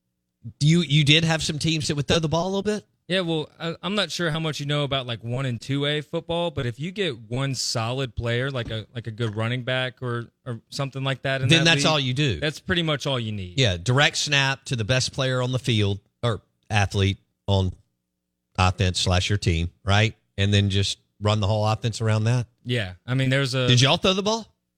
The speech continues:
Speaker 2: Yes, we did. We actually, we had a pretty good quarterback and some good, some good athletes. One guy that ended up playing for Tulane.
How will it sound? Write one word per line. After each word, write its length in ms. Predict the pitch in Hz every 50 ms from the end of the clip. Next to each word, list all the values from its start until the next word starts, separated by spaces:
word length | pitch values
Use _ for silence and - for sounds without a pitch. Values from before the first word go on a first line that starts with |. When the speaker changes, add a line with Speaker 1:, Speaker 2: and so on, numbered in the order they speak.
| _ _ -
Speaker 2:
Yes, 280 | 151 160 135 110 -
we 100 | - 165
did. 280 | 180 139 131 117 107 104
We 100 | 147 175
actually, 500 | 175 160 - - 151 143 139 135 127 117 - _
we 100 | 139 143
had 140 | 151 151 135
a 160 | 135 127 120 - _ _
pretty 180 | - 160 156 147
good 160 | 147 143 -
quarterback 640 | - - 135 135 135 127 123 131 127 127 120 -
and 280 | 123 117 110 110 107 101
some 180 | - - 120 117
good, 300 | 120 123 120 117 113 - -
some 160 | - 147 147
good 140 | 135 147 135
athletes. 500 | 127 123 123 123 - 127 123 123 117 -
One 140 | 127 127 127
guy 180 | 117 123 123 120
that 100 | 110 117
ended 240 | 120 120 113 113
up 160 | 120 120 113 -
playing 220 | - 127 123 120
for 120 | 117 -
Tulane. 640 | 101 - - 127 123 117 117 113 113 110 110 110